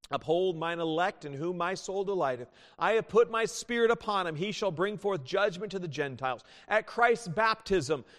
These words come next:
God would say, "And lo, a voice from heaven saying, 'This is my beloved Son, in whom I am well pleased.'"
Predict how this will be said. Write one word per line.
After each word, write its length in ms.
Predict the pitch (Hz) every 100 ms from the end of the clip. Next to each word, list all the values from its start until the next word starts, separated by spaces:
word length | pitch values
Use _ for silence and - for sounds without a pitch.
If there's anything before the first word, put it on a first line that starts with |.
| -
God 300 | 165 208 214
would 120 | 185
say, 200 | 226 220
"And 160 | 190
lo, 220 | 185 247 254
a 80 |
voice 320 | 160 214 247 -
from 100 | 196
heaven 380 | 202 247 240
saying, 460 | 185 220 240 247 185
'This 300 | 240 277 -
is 300 | 240 277 180
my 300 | 208 262 277
beloved 520 | 269 269 262 277 262
Son, 280 | - 247 196
in 80 | 175
whom 180 | 208 196
I 120 | 190
am 100 | 180
well 200 | 180 180
pleased.'" 340 | 180 170 139